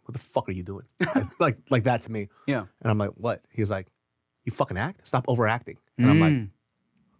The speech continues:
Speaker 1: I was like, "I'm pretty sure I'm not overacting 'cause I'm fucking exhausted." So
Speaker 2: Mm-hmm.
Speaker 1: I'm like, "I barely have any energy." He goes, "It's fucking terrible.
Speaker 2: Ooh.
Speaker 1: Stop fucking over-, overacting." And I'm like, <laughs> "Okay, fucking <laughs> eat it, dude."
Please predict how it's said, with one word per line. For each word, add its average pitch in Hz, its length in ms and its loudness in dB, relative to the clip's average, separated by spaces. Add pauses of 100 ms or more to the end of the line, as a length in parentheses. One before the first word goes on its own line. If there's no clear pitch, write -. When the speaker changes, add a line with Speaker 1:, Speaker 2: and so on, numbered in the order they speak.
(280)
Speaker 1:
I - 40 -4
was 104 60 2
like, 107 60 2
"I'm 110 60 2
pretty 202 220 2
sure 170 140 0
I'm 147 60 0
not 147 160 4
overacting 117 440 2
'cause 107 80 -6
I'm 101 80 -4
fucking 110 300 -4
exhausted." 87 480 -6 (100)
So 131 60 0
Speaker 2:
Mm-hmm. 123 160 2
Speaker 1:
I'm 95 120 4
like, 113 200 2
"I 107 80 0
barely 113 360 0
have 98 120 -4
any 101 180 -8
energy." 107 240 -6
He 107 120 -8
goes, 95 200 -10 (1120)
"It's 135 160 2
fucking 135 280 0
terrible. 110 360 -6 (220)
Speaker 2:
Ooh. 233 40 6
Speaker 1:
Stop 147 220 4
fucking 131 240 2
over-, 110 360 0
overacting." 107 600 -2
And 101 140 -8
I'm 117 100 -2
like, 98 200 -4 (340)
<laughs> - 340 -10
"Okay, 202 280 -2 (400)
fucking 156 340 -4 (260)
<laughs> - 200 -18
eat 277 260 2
it, - 180 0
dude." 131 220 4